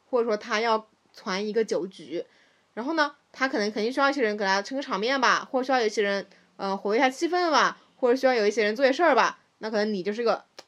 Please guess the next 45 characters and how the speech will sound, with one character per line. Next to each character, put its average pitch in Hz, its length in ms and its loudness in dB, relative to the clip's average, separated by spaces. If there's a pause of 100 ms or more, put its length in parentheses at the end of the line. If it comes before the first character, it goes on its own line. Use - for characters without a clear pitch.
不 214 100 -12
错 247 160 -2
的 220 80 2
一 185 60 0
个 190 60 -2
人 180 180 -2
选， 208 240 -6 (300)
但 269 140 -4
其 240 120 -8
实 240 120 -6
你 180 300 -10 (460)
根 247 120 -4
本 254 100 -6
就 240 60 -4
不 233 140 -2
想 233 140 0
去 220 140 -12
那 208 80 -2
个 196 60 -4
场 185 200 -12
合。 - 140 -18 (720)
但 339 160 2
是 339 260 -2 (340)
你 190 200 -12
跟 214 160 -4
他 285 180 -4
因 330 120 -6
为 381 40 -2
有 302 80 -2
这 285 100 -4
一 269 60 -2
层 254 140 -8
关 202 240 0
系， 269 140 -6
如 240 140 -4
果 285 100 -4
你 208 260 -8 (140)
直 - 160 -12
截 240 140 2
了 208 140 2
当 220 120 -2
地 220 80 -4
拒 277 160 -12
绝 208 120 2
他， 180 280 -6